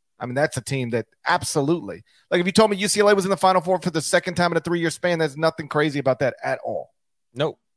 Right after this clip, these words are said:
Speaker 2: Jaquez averaged, uh, thirteen point nine points last season, five point seven boards. I do think those numbers will go up. I think,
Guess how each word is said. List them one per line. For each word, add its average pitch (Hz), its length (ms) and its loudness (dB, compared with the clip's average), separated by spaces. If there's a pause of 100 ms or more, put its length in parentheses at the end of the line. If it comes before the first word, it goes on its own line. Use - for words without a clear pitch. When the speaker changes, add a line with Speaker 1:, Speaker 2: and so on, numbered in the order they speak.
(140)
Speaker 2:
Jaquez 131 360 2
averaged, 117 440 0
uh, 101 220 2
thirteen 113 340 -4
point 101 220 -4
nine 110 180 -2
points 104 300 -8
last 104 240 -4
season, 101 260 -10
five 98 320 -4
point 95 220 -8
seven 92 240 -8
boards. 107 720 -4
I 98 80 -6
do 110 240 -8
think 113 200 -8
those 107 200 -6
numbers 104 260 -6
will 101 80 -8
go 95 200 -4
up. 117 280 2
I 92 100 -8
think, 110 420 -8